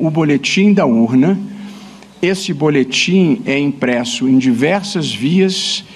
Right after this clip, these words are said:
Essas vias, uma delas é afixada do lado de fora da sessão eleitoral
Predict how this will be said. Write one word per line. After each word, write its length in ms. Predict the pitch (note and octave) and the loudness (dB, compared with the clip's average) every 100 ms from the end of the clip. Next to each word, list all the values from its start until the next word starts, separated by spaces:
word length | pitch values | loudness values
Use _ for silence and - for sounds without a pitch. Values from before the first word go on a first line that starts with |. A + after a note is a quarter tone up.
| - - - | -20 -20 -6
Essas 380 | D3+ D3+ D#3+ C3 | -6 -2 -2 -2
vias, 380 | B2+ F#3 E3+ D3 | 0 2 2 0
uma 180 | F3+ D#3 | 0 0
delas 400 | C#3 B2+ A#2+ C3 | 0 0 0 0
é 80 | |
afixada 680 | B2 B2 B2+ - D#3 F3+ F#3 | -2 -2 -4 -2 0 0 -2
do 120 | D#3+ | -2
lado 280 | C#3+ C#3+ C3+ | 0 0 -2
de 100 | B2+ | -6
fora 360 | A#2+ D3+ F3 F3 | -4 0 0 0
da 120 | D#3 | -4
sessão 500 | C#3+ C3+ - D3+ D3 | -2 -2 -2 0 2
eleitoral 800 | C#3 C3 C3 A2 G#2+ D3 E3+ - | 2 0 0 0 0 -2 -6 -14